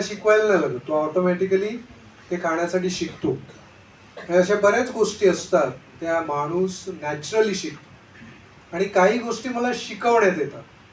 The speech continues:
म्हणजे हे असं करायचं, हे असं करायचं,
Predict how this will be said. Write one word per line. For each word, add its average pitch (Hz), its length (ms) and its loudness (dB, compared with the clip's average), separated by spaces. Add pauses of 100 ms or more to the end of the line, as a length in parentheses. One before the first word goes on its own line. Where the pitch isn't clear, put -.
(1900)
म्हणजे 185 220 6
हे 202 100 6
असं 190 300 2
करायचं, 156 720 -2 (200)
हे 175 80 0
असं 175 260 0
करायचं, 135 560 -6